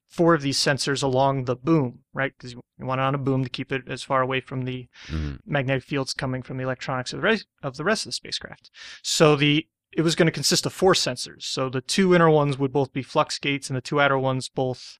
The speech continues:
Speaker 1: the scalar vector helium sensors. And so maybe the integration of all four of those. But I thought that was a really neat idea too, was they could actually beat down their sensitivity even further,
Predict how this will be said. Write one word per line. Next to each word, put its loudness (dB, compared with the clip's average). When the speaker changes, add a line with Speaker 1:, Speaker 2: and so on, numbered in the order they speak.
Speaker 1:
the 0
scalar -4
vector -2
helium -2
sensors. -8
And -10
so -2
maybe 0
the -2
integration 2
of -2
all 2
four 0
of -6
those. 0
But 6
I 8
thought 2
that 8
was 2
a 2
really 4
neat 4
idea 4
too, 2
was -2
they 0
could 4
actually 2
beat -6
down 6
their 0
sensitivity 0
even -8
further, 4